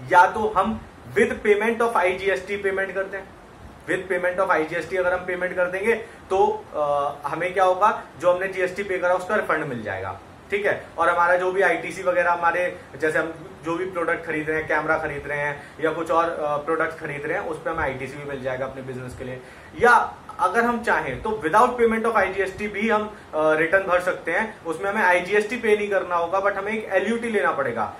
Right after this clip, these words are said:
letter of undertaking लेना पड़ेगा कि हाँ, हम, अ, सप्लाई जो कर रहे हैं वो एक्सपोर्ट क्वालिफाई होती है और हम without payment of आईजीएसटी उसका पेमेंट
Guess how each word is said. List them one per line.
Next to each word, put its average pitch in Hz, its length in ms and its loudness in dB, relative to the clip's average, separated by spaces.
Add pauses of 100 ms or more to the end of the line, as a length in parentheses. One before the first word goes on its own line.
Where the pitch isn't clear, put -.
(140)
letter 175 180 0
of 190 100 2
undertaking 190 460 0
लेना 202 260 0
पड़ेगा 185 460 0 (140)
कि 180 100 -6
हाँ, 185 240 4
हम, 202 240 0 (220)
अ, 147 220 2
सप्लाई 185 420 2
जो 208 160 0
कर 185 140 0
रहे 180 140 0
हैं 185 80 0
वो 190 280 0
एक्सपोर्ट 202 440 2
क्वालिफाई 180 400 2
होती 170 260 -6
है 185 180 0
और 180 160 0
हम 180 200 0
without 208 380 2
payment 196 260 2
of 170 80 0
आईजीएसटी 151 440 -2
उसका 151 180 -6
पेमेंट 151 380 -4